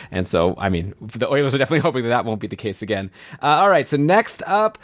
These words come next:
let's talk about, uh, Evgeny Dadonov, but maybe not for too long, 'cause we just talked about him in an episode recently when we were breaking down all of the offseason transactions, but the patrons projected Dadonov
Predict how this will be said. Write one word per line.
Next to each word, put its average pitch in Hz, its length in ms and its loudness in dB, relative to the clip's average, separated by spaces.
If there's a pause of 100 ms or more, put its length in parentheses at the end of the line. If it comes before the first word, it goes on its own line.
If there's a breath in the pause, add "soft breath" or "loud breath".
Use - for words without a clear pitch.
(220 loud breath)
let's - 160 -4
talk 294 100 2
about, 269 180 0
uh, 247 220 2
Evgeny 208 260 2
Dadonov, 185 520 2
but 151 120 0
maybe 226 160 0
not 180 160 2
for 170 100 -6
too 165 140 0
long, 117 200 2
'cause 117 100 -8
we 135 60 -4
just 135 160 -6
talked 131 160 2
about 131 160 2
him 127 80 0
in 127 60 0
an 123 100 2
episode 123 320 0
recently 117 320 0
when 117 60 -2
we 120 40 0
were 113 60 -2
breaking 110 240 0
down 117 160 2
all 110 240 4
of 107 100 -4
the 120 140 -2
offseason 113 560 0
transactions, 113 680 0
but 117 120 -2
the 110 80 -4
patrons 131 360 0
projected 123 320 0
Dadonov 123 440 0